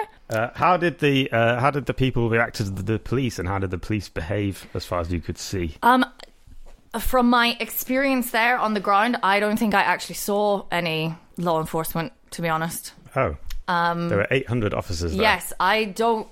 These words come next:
Speaker 2: and I'm usually very, very aware. So I was at the protest at, outside the U S Embassy last week, and that was obviously very, I was very aware of the police presence there.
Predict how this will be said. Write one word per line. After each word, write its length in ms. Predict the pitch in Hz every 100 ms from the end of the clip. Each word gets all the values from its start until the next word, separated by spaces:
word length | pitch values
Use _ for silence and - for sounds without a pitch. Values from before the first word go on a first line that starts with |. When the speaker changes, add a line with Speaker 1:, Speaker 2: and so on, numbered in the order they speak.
| -
Speaker 2:
and 120 | 208
I'm 140 | 208 220
usually 460 | 208 240 233 233
very, 320 | 175 208 202
very 160 | 196 196
aware. 160 | 190 185
So 160 | 208
I 80 | 190
was 160 | 190 202
at 120 | 196
the 80 | 196
protest 640 | 220 196 214 190 185 - -
at, 340 | 180 - - -
outside 500 | 185 185 185 175 175
the 220 | - 170 170
U 200 | 175 175
S 180 | 180
Embassy 400 | 214 262 302 320
last 340 | 240 156 240 -
week, 300 | 349 370 - -
and 160 | 185
that 160 | 185 -
was 260 | 185 160 -
obviously 380 | 185 175 185 185
very, 680 | 175 180 175 170 165 165 160 - - -
I 100 | 175
was 120 | 185
very 300 | 156 185 180
aware 320 | 180 165 156
of 80 | 160
the 80 | 170
police 220 | - 165
presence 420 | - 170 170 160
there. 340 | 165 151 151